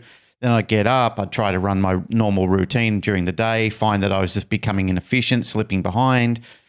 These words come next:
have another bad night's sleep, and it was just going over and over and over again. So I could see all the signs there, but I wasn't really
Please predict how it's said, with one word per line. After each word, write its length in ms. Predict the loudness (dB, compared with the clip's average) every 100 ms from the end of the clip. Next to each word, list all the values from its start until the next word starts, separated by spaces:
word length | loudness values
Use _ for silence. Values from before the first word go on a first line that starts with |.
| _
have 120 | -4 0
another 260 | 0 -2
bad 240 | 0 0 2
night's 260 | 0 -2
sleep, 280 | -2 0 0
and 100 | -2
it 40 | 0
was 120 | 0
just 160 | 0
going 260 | 0 0 0
over 300 | 0 0 0
and 100 | 0
over 240 | 0 0 0
and 80 | 2
over 260 | 0 0
again. 380 | 0 0 -2 -4 _ -20 -20 -2
So 320 | 0 0 -2 -8 _ -4
I 100 | -2
could 160 | 0 -2
see 420 | 0 2 2 2
all 180 | 2 0
the 100 | 0
signs 460 | 0 2 2 0
there, 280 | 0 0 0
but 120 | 2 0
I 60 |
wasn't 380 | 2 2 2 0
really 420 | 0 2 0 -2